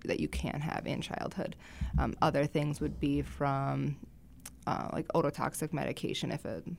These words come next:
for instance, like, if a baby has to go to the nicu or they're on some kind of medicine, um, that can, can damage the hair cells in the ear, um,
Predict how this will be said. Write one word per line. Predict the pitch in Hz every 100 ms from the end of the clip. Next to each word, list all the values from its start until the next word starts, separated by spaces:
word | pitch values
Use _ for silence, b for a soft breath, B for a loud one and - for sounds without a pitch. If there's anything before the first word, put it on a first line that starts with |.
| - 190 -
for |
instance, | 156 147 151 143
like, | 143
if |
a | 151
baby | 156 151 151
has | 135 -
to |
go | 156
to | 147
the | 147
nicu | 147 139 - 147
or | 139 131
they're | 135 143
on | 143 143
some | 143 151
kind | - 151
of | 151 151 -
medicine, | 156 143 - 156 156 - b b b b -
um, | 110 95 156 160 - -
that | - 151 135 135 - - - - b b -
can, | 165 139 156 - -
can | 180
damage | 156 151 151
the | 156
hair | 156 147
cells | 147 147
in | 156
the | 160
ear, | 151 151 156 b b b b -
um, | 147 143 139 143